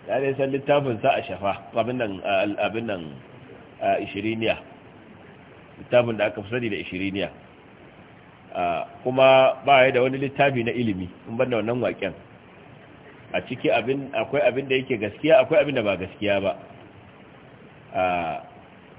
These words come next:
da daɗewa, Malam Abubakar Gumi, Allah ya ji kansa da rahama, yana cewa wani abin da yake faɗa da a matsayin yabo rashin sanin larabci ne, saboda ba balarabe ba ne. Inda ya san larabci ba zai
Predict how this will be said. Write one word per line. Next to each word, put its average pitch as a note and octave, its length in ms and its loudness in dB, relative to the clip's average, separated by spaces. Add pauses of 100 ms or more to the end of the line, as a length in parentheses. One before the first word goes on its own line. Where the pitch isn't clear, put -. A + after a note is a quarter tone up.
(440)
da F2+ 80 -8
daɗewa, A#2+ 760 2 (840)
Malam A2+ 240 2
Abubakar G#2+ 340 -6
Gumi, A2 240 -8
Allah A2 300 -2
ya - 20 -14
ji G2 80 -12
kansa A2 280 -8
da F#2 100 -6
rahama, G#2 340 -2 (720)
yana A2+ 300 0
cewa A2+ 380 2
wani C3 160 2
abin A#2 300 -2
da G#2+ 60 -2
yake A2+ 340 -2
faɗa G2 400 0 (1400)
da F#2 60 -6 (120)
a G2+ 100 -4
matsayin B2+ 460 -4
yabo A#2 340 0 (160)
rashin B2 380 -2
sanin A2+ 260 -2
larabci G2+ 480 -4
ne, G2 160 -8
saboda A2+ 300 -4
ba F#2 160 -2
balarabe G2+ 500 0
ba E2+ 100 -8
ne. D#2 100 -12 (1400)
Inda A#2+ 240 -2
ya A2+ 120 2
san A#2 140 -2
larabci A#2 400 -2
ba G#2 120 -6
zai G#2 440 -2